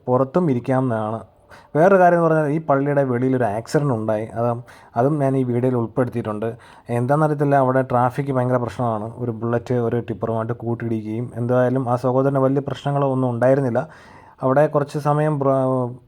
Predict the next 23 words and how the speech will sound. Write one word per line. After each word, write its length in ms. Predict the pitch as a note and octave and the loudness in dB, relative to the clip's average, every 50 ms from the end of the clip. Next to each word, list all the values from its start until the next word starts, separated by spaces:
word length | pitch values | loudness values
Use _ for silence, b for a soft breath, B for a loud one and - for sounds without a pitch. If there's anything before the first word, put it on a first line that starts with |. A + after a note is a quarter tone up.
| _ - | _ -6
ആ 60 | B2+ B2+ | -4 -2
ട്രാഫിക് 420 | B2 C3+ B2+ B2+ A#2+ - C3 C3 B2+ | 0 2 2 2 0 -2 -4 -4 -2
ബ്ലോക്കായിരുന്നു. 600 | B2 A#2+ B2 B2 - D3+ C#3 A#2+ A2+ A#2+ B2+ C#3 C#3 A#2 | 0 2 2 2 2 2 2 2 2 0 -2 -4 -4 -4
അവിടെ 280 | A#2+ A#2 A#2 A#2+ B2 B2+ B2 A#2+ A2+ - A2 A2+ | -2 -2 0 2 2 2 0 -2 -4 -6 -4 -2
ആൾക്കാർ 320 | A#2 A#2 A#2 - B2+ B2 C3 | -2 -2 0 0 0 0 0
പള്ളിയിലോട്ട് 480 | A#2+ B2 A#2+ A#2 A#2+ A#2+ B2 B2 B2+ B2 A2+ | 0 -2 -2 -2 0 0 -2 -2 -4 -4 -2
ക്രോസ് 260 | A#2 A2+ A#2 A2+ - | -2 -2 -2 0 0
ചെയ്യുന്ന 240 | C#3 B2+ A#2+ B2 A#2 | 0 0 0 -2 -2
ഭാഗത്ത്, 420 | A2+ A#2+ A2+ A2 A#2 A#2+ - G2+ A2 - - B B B B B B B B | -2 -2 -2 -2 -4 -4 -4 -6 -6 -6 -10 B B B B B B B B
ഏഹ്, 400 | - A2+ A2+ A2 A2 A2 A2+ A2+ G#2 G2 - _ _ _ - - | -6 -4 -2 -2 -2 -2 -4 -6 -8 -12 -16 _ _ _ -10 -8
കുറച്ച് 220 | A#2+ - - - | -8 -8 -10 -8
സമയം 380 | - C3 A#2+ A#2 A#2+ B2 B2+ B2+ B2 | -4 -2 -2 -2 -2 -2 -2 -2 -2
ബ്ലോക്കായിട്ട് 480 | A2+ A2+ A2+ A2+ - - B2 B2 B2+ C3 | 0 0 0 0 0 0 -2 -2 -2 -2
കിടന്നു. 320 | B2 A2+ G#2+ G#2+ A2+ B2 C3+ - | -4 -4 -4 -4 -6 -6 -4 -2
കാരണം 280 | A#2+ A#2 A#2 A#2 A#2 A#2 A2+ G#2+ - - - | -2 0 0 -2 -4 -4 -6 -10 -14 -12 -6
കേസുണ്ടെന്ന് 600 | - B2 B2+ C#3+ C#3+ - D#3 C#3+ C3+ C#3+ C#3+ D3 C3 C3+ | -2 0 0 0 0 0 0 -2 0 -2 -2 -2 0 0
കരുതിയിട്ടായിരിക്കാം 760 | C3 B2+ B2 C3 C3+ C3+ C3 A#2+ A#2+ B2+ B2 C#3+ C#3 C#3 C3+ A#2+ | 0 0 2 2 2 2 2 0 0 0 -2 -2 -2 0 0 0
വണ്ടി 220 | A2+ A#2 B2 B2+ A#2 | 0 0 0 0 0
അവിടെ 160 | A#2 A#2 B2 | 0 0 0
തന്നെ 180 | A#2+ C3 B2+ A#2+ G#2 | 0 -2 -2 -2 -2
ഇട്ടിരുന്നു. 320 | - A#2+ A#2+ A#2+ B2 C#3 D3+ - B B B B B B B | -2 -2 -2 0 -2 -2 -4 -8 B B B B B B B
But 160 | D#3+ E3 E3 E3 | 0 0 2 2
അവിടെ 260 | D#3 D#3+ D#3+ E3+ | 2 4 4 4